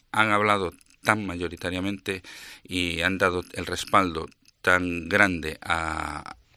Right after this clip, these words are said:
al Partido Popular en este caso, que, que bueno, eso, solo hay una lectura, que los ciudadanos de Redondela quieren que el alcalde sea Javier Bas. A partir de ahí, bueno, pues, eh, yo no necesito el apoyo de la agrupación de electores.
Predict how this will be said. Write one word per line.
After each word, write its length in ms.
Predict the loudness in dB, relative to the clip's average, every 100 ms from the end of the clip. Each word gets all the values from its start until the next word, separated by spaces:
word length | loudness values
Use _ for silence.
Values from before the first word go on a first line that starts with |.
| _ _ _ _
al 180 | -8 -6
Partido 320 | -6 -4 -4
Popular 380 | -2 -4 0 0
en 80 | 0
este 220 | -2 -2
caso, 360 | 0 0 0 -6 -10 -20 -18 -18 -20 -10
que, 720 | 0 2 4 2 -2 -6 -8
que 100 | -10
bueno, 200 | -8 -8 -10 -16 -18 -14 -8
eso, 200 | -6 -4
solo 220 | 2 2
hay 60 | 4
una 120 | 0
lectura, 560 | -4 -6 -4 -2 -4 -8
que 360 | -12 -10 -10 -12 _
los 220 | -10 -10
ciudadanos 260 | -6 -4 0
de 60 | 2
Redondela 460 | 2 0 -4 -6
quieren 340 | -6 -4 -2 -4
que 100 | -6
el 60 |
alcalde 360 | -8 -8 -8 -8
sea 220 | -6 -6
Javier 320 | -6 -8 0
Bas. 280 | 2 2 -2 -14 -20 -20 -20 -20 -20 -20 _
A 100 | -12
partir 360 | -2 0 2 4
de 80 | 4
ahí, 180 | 4 0
bueno, 260 | -10 -10 -8
pues, 420 | -4 -2 -2 -4 -4
eh, 800 | -4 -4 -6 -8 -8 -10 -10 -12 -16 -20 -20 -20 _ -4
yo 180 | 2 4
no 80 |
necesito 400 | 4 2 -2 -4
el 80 | -4
apoyo 300 | -4 -6 -4
de 80 | -4
la 100 | -4
agrupación 440 | -6 -8 -4 -4
de 60 | -2
electores. 580 | -6 4 4 4 -6